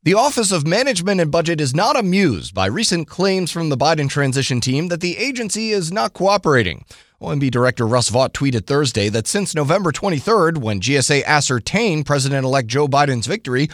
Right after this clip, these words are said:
O M B moved to allocate nine point nine million dollars for transition activities and has had more than forty-five meetings with Biden staff.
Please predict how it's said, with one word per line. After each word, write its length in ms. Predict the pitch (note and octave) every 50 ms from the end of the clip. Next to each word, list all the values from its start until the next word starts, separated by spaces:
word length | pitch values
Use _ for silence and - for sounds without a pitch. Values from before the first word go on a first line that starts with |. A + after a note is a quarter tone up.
| - - _ _ _
O 140 | - A#3+ C#4+
M 80 | C#4
B 140 | A#3+ A#3+ A#3
moved 240 | G#3+ G#3 A#3+ A#3+ F#3
to 80 | A3+ F3+
allocate 580 | F#3 G#3 A#3 A#3+ - - E3+ B2 F2+ - -
nine 240 | D2 G2 C3 F3+ F3
point 240 | D3+ D#3 F#3 F3+ D3
nine 240 | E3+ F3 F#3 F3+ E3
million 340 | E3+ F#3 F#3+ F#3 F3 E3
dollars 420 | C#3+ C3+ D3+ G3 A3 F#3 E3 D#3 -
for 120 | - C3
transition 540 | A#2 - D#3 E3+ D#3+ C#3 D#3 E3+ - D#3 D3+
activities 540 | D3+ C#3+ - - A3+ A#3 G3 D3 D3+ D#3 - - - _ _
and 80 | -
has 80 | D#2 D#2
had 160 | D3+ E3 F#3+
more 180 | G3 G#3 A3+ A3+
than 140 | G3+ F#3 D3+
forty-five 540 | - F#3+ A3 A#3+ F#3+ - G#3 G#3+ G3 E3
meetings 360 | F#3 A3 C4 C4 G3+ C3 G2+ A#2+
with 160 | A#2+ - -
Biden 320 | D3 E3 E3+ D#3 C#3+ B2+
staff. 520 | - - G#3 A#3 A#3 G3 A2 - - -